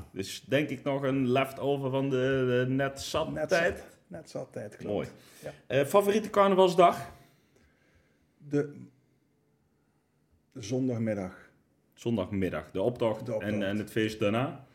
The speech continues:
Speaker 2: Ja, daar de maandag.
Speaker 1: Oké. Eh, de favoriete drank tijdens de carnaval?
Speaker 2: Bier.
Speaker 1: Bier?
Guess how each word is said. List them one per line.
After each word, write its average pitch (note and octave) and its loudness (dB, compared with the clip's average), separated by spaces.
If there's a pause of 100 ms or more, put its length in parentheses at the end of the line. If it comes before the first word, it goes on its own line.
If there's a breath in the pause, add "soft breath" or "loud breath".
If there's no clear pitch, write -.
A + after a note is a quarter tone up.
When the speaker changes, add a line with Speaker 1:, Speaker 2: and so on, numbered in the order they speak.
(200 soft breath)
Speaker 2:
Ja, G#2+ -12 (140)
daar G#2 -6
de G2+ -8
maandag. G2 -12 (160)
Speaker 1:
Oké. B2 -10 (720 soft breath)
Eh, C#3 2
de B2+ 0
favoriete E3 2 (140)
drank C3+ 0
tijdens D#3 -2
de - -16
carnaval? D#3 -4
Speaker 2:
Bier. - -10 (240)
Speaker 1:
Bier? D3+ -4